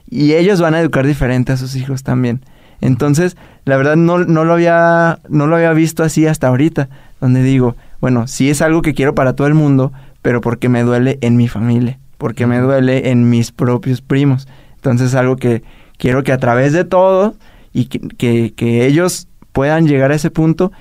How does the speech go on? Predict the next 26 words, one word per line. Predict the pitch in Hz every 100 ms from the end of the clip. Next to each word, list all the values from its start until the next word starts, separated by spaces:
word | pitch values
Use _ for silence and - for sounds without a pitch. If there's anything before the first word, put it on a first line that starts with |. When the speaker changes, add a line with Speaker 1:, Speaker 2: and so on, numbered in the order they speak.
| -
Speaker 1:
y | -
también | - 120 117 117
todos | 127 123 139 156
los | 131 120
otros | 127 123 123
niños | 127 123 123
del | 120
mundo | 120 120 120
para | - 107
que | 117
no | 117
sufran | 120 120 123 117
lo | 110
que | 101 - - -
ellos | 120 131 131 131 -
o |
lo | 110 117
que | - 127
yo | 123 127 123 117
en | 123 123
mi | 120
momento, | 120 113 123 131 127
¿no? | 120 131 -
Speaker 2:
Ujú. | 120
Speaker 1:
Entonces | 113 110 123
está, | 131 143 139 143